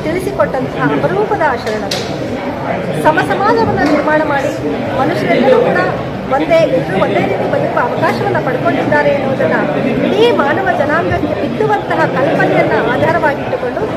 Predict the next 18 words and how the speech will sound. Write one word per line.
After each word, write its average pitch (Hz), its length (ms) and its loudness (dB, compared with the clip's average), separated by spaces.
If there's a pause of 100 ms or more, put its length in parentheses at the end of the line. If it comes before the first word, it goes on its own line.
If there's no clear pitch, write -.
(280)
ಅನುಭವ 403 460 0
ಮಂಟಪವನ್ನ 294 540 0
ರೂಪಿಸಿ 220 680 -2 (100)
ಅದರ 262 260 0
ಹಿನ್ನೆಲೆಯಲ್ಲಿ 320 560 -2
ಎಲ್ಲ 349 480 2 (100)
ಜನರನ್ನು 359 460 0
ಕೂಡ 320 180 -2 (540)
ಒಂದುಗೂಡಿಸಿ 403 600 2 (460)
ಎಲ್ಲರೂ 359 380 4
ಸಮಾನರು 415 560 0
ಅನ್ನುವ 330 280 2
ರೀತಿಯಲ್ಲಿ 294 520 0
ಸಾರೋದಕ್ಕೋಸ್ಕರ 277 720 0 (420)
ಕಾರ್ಯವನ್ನು - 400 2
ನಿರ್ವಹಿಸುತ್ತಾರೆ. - 1500 2 (400)
ಅಂತಹ 466 540 4 (100)
ವಚನಕಾರರಲ್ಲಿ 311 1120 2